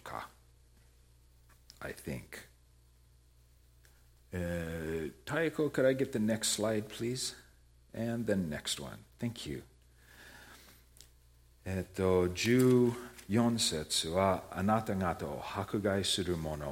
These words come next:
を祝福しなさい。」うん。教会の中には迫害する人がいるでしょうか？いるはずじゃないね。いない、あ、いないはずです。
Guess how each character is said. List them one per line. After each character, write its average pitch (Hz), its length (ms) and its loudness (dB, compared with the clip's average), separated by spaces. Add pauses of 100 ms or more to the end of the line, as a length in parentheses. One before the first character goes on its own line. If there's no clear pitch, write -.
(180)
を 95 80 4
祝 - 260 -6 (220)
福 - 100 -8
し - 140 -4
な 71 160 -8
さ - 240 -4
い。」 - 100 -12 (1400)
う - 20 2
ん。 95 140 -2 (1900)
教 175 240 6
会 190 220 2
の 180 140 2
中 160 440 2
に 80 140 -2
は 101 420 4
迫 131 220 2
害 123 240 4
す - 180 2
る 117 140 0
人 101 320 0
が 98 220 2
い 85 180 0
る 78 140 -2
で - 100 -8
し - 120 -2
ょ - 80 -8
う - 40 -12
か？ - 320 -8 (1040)
い - 80 0
る 143 180 4
は - 520 -4
ず 85 720 -2
じ 104 100 0
ゃ 95 80 2
な 78 220 0
い 67 120 -8
ね。 65 300 -6 (800)
い 107 140 4
な 113 160 10
い、 - 100 -2
あ、 92 220 -2 (140)
い 120 100 4
な 104 260 4
い 92 40 0
は 85 260 2
ず 69 180 -2
で 65 160 -6
す。 - 260 -4